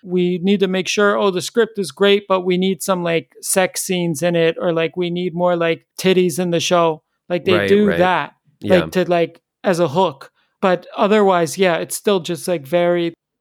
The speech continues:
Speaker 1: human instinct
Speaker 2: Yeah.
Speaker 1: curation, right?
Speaker 2: Well, you know, I'm willing to accept those things. This is how I,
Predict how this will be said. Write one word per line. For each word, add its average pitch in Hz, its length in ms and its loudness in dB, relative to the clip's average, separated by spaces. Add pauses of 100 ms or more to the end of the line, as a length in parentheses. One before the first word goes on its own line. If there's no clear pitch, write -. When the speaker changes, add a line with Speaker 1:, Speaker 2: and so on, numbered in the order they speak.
Speaker 1:
human 180 560 2
instinct 180 480 -2
Speaker 2:
Yeah. 107 120 -2
Speaker 1:
curation, 165 580 0 (120)
right? 160 240 -2 (120)
Speaker 2:
Well, 147 220 2
you 143 120 0
know, 147 160 2
I'm 143 180 0
willing 147 300 0
to 151 160 -4
accept 117 520 -4
those 123 240 0
things. 139 200 -2
This 127 160 -4
is 139 80 -4
how 123 160 0
I, 104 240 0